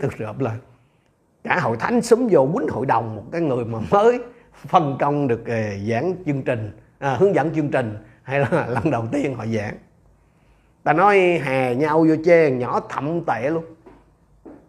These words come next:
Cứ vậy hoài, bảo làm sao ai dám tham gia làm công việc Chúa. Tôi nhớ vào khoảng năm, à, hai nghìn, hai nghìn lẻ một đó, khi tôi còn hầu việc Chúa bên Phúc Âm Toàn Vẹn, cái giáo hạt Tiểu Á của chúng tôi đã phát triển lan về miền Tây.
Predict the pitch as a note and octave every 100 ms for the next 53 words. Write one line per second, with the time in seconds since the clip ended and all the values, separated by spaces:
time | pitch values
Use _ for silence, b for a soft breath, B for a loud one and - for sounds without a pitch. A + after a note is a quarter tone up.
0 | _ _ - E4+ A3+ A#3 A3 G#3+ A3 G#3
1 | D4 G#3 B3 G#3 A#3+ A#3+ C#4+ C#4 A#3+ A#3+
2 | A#3 G#3 G3 A#3+ F#3+ - D#4+ G#4+ A4 -
3 | - _ _ _ _ _ _ _ _ _
4 | b b b b b C#3+ D#3 G3+ A#3+ D3
5 | A#2 C3 E3+ D3+ D3 C#3 A2+ - - _
6 | _ _ _ _ _ - C#3 C3 B2 A2
7 | G2 B2 A2+ G2 A2+ C#3+ A2+ - - -
8 | b b b b b - C3 C#3 B2 B2
9 | A#2 A2+ G#2+ A2+ A2+ A2+ D#3+ G3 C3+ D3
10 | C3 A#2 G#2 G2 F#2 D#2 _ _ _ _
11 | _ _ b b b b - E3+ G3 C#3
12 | A2 - _ B2 C#3+ F#3 G3 D3 D#3+ D3+
13 | C3+ C#3 D3 E3 A#2+ A#2 D#3+ C3 B2 A#2
14 | G#2 G2 A#2+ A#2+ A2+